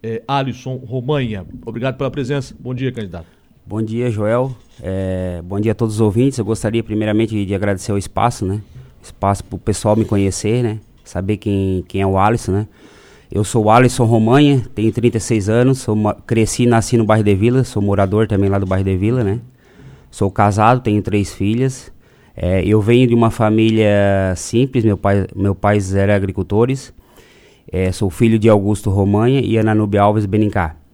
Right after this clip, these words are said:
Speaker 2: É, hoje eu sou empreendedor, né? Estou à frente dos negócios da família, da Romanha Esquadrias, né? Ah, comecei muito jovem ainda na empresa, né?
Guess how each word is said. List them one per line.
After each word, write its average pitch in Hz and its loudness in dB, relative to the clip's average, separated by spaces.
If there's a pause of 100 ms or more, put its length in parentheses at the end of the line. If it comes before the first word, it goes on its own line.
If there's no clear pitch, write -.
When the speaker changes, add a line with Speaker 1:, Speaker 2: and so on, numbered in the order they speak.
(640)
Speaker 2:
É, 87 -4 (1000)
hoje 117 2
eu - 0
sou 120 2
empreendedor, 113 2
né? 139 0 (100)
Estou - -2
à 101 2
frente 101 -2
dos 95 -2
negócios 95 -2
da 95 -2
família, 104 -2
da 95 0
Romanha 95 0
Esquadrias, 110 -2
né? 107 -2 (520)
Ah, 85 -4
comecei 98 0
muito 110 4
jovem 117 2
ainda 101 0
na 101 0
empresa, 104 -2
né? 107 -2